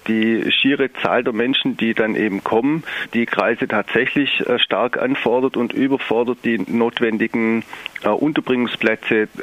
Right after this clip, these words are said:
zu finden. Ich persönlich finde es falsch, dass die Landesregierung das jetzt so quasi verkündet, dass die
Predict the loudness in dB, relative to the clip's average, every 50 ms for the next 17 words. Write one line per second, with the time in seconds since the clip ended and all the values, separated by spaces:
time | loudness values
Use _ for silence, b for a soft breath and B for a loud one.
0 | -8 -6 -4 -2 -2 -2 0 0 0 2 2 2 2 2 0 0 -2 B B B
1 | B B B B B B B B B B B B B 0 0 2 2 0 0 2
2 | 2 2 2 2 2 2 2 2 2 2 0 0 -2 -2 0 2 2 2 2 0
3 | 0 -2 -2 -2 -4 -6 -2 0 2 2 2 0 0 -2 0 2 2 2 2 2
4 | 2 0 0 -2 0 -2 -2 -2 -2 -4 -2 0 2 2 4 2 2 -2 -4 -6
5 | -2 0 2 2 2 0 -2 -4 -4 -4 0 0 2 2 4 2 2 2 0 0
6 | 0 0 -2 -4 -2 0 2 2 4 4 2 2 2 2 0 -2